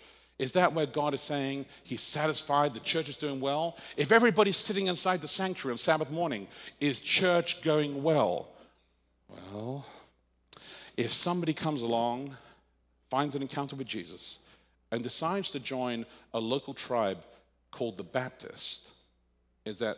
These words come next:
one zero or zero one to God? If, uh, somebody comes along and discovers Jesus Christ, and then after a while, they decide to join another Seventh-day Adventist church thirteen yards away,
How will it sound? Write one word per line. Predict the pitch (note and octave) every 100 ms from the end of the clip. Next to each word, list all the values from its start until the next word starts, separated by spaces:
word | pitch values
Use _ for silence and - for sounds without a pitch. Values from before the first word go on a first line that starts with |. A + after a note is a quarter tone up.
| -
one | G2 A#2 B2 A2
zero | A#2 C3 A3 A#3+ G#3 - _ _ _ _ _ -
or | G#2+
zero | G#2 A2+ G#2
one | G#2 G2
to | F2
God? | F2 - - - _ _ _ _ _ _ _ _ _ _ _ _ _ _ _ -
If, | D3+ D3
uh, | D3+ D3
somebody | - F#3+ F#3 F3
comes | F3+ C#3+
along | C#3 C3 G#2 B2+ D3+ - _ _ -
and | A#2+
discovers | A#2+ - D#3 D3 B2+
Jesus | C3+ A#2+ A#2
Christ, | - F#2+ D#2+ - - - _ _ _ _ _ _ -
and | C3+
then | D3+ D3+
after | D#3+ E3 D3+
a |
while, | C#3+ C#3+ B2 G#2 A#2+ B2+ - -
they | C#3+
decide | C3+ - C#3 C3
to |
join | A#2 D3 C#3 C3+
another | C3 B2+ C#3+ E3+ C3 F#2 - -
Seventh-day | - - D3+ D3+ - C#3+ C#3
Adventist | B2+ C3+ B2 -
church | - G2 G2+ - - - _ _ _ _ _ _ -
thirteen | E3 E3 D3 D3+ C#3+
yards | B2 C3+ A#2+ G#2 F#2+
away, | D#2 C2+ G2+